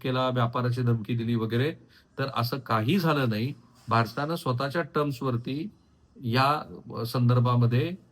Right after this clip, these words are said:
स्वतःचा निर्णय घेतला आणि मग आता पाकिस्तानचे पंतप्रधान शहाबाज जे पंचवीस जानेवारीला,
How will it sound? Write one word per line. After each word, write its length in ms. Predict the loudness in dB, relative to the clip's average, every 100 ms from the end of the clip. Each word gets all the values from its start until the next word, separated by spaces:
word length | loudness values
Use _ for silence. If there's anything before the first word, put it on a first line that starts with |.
| _ _ -20 -18 -4
स्वतःचा 460 | 0 2 2 0
निर्णय 320 | 0 -2 0
घेतला 320 | 0 -2 -2 -6
आणि 260 | -4 -6
मग 140 | -4 -4
आता 200 | -4 -2
पाकिस्तानचे 640 | -2 -2 -4 -4 -4 -2
पंतप्रधान 580 | 0 0 2 2 2 2
शहाबाज 420 | 2 2 2 2
जे 120 | 2
पंचवीस 460 | 0 -2 -2 -2 2
जानेवारीला, 640 | 2 4 2 2 2